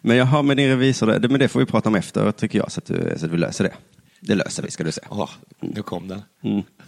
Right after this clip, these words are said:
Speaker 1: Pappa fixar det. <laughs> Du ska inte behöva göra någonting i ditt liv. Det fixar Simon.
Speaker 2: <laughs> Du ska inte göra något med det här. Jag går hellre ko-, konkurs. <laughs>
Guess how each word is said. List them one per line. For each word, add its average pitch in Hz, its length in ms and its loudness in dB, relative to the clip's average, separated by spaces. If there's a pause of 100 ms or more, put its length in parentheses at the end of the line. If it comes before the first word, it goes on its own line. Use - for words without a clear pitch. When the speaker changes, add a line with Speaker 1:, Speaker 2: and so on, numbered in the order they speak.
(420)
Speaker 1:
Pappa 185 280 0
fixar - 300 -4
det. - 1000 -2
<laughs> - 80 -12
Du 113 140 -2
ska 110 120 -4
inte 98 140 -6
behöva 95 180 -2
göra 90 140 0
någonting - 300 -8 (560)
i 98 120 -2
ditt 117 220 2
liv. - 220 -12 (360)
Det 170 100 2
fixar 175 240 0
Simon. - 380 -2 (720)
Speaker 2:
<laughs> - 500 -2
Du 101 140 -2
ska - 100 -10
inte 82 140 -8
göra 76 140 -8
något 80 340 -10
med - 120 -14
det - 100 -16
här. - 100 -12 (480)
Jag 107 120 -2
går 107 120 0
hellre 95 420 -4
ko-, - 200 -10
konkurs. - 760 -4
<laughs> 214 40 0